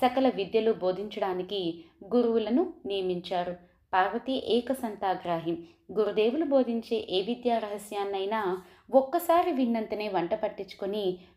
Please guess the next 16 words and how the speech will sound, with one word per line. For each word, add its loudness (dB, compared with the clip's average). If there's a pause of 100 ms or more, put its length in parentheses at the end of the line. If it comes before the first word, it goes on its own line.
(200)
గురువులకే 2
మరలా 2
వాటిని 2
బోధిస్తూ, 0 (300)
తానే 6
వారిని 2
ప్రశ్నిస్తూ, -2 (340)
తానే 2
జవాబులిస్తూ 2 (140)
ఆ 0
గురువులకే -4
జ్ఞానబోధ 0 (160)
చేస్తూ -4
ఉండేది. 0 (1600)
అవిద్య 6
అనగానేమి? 4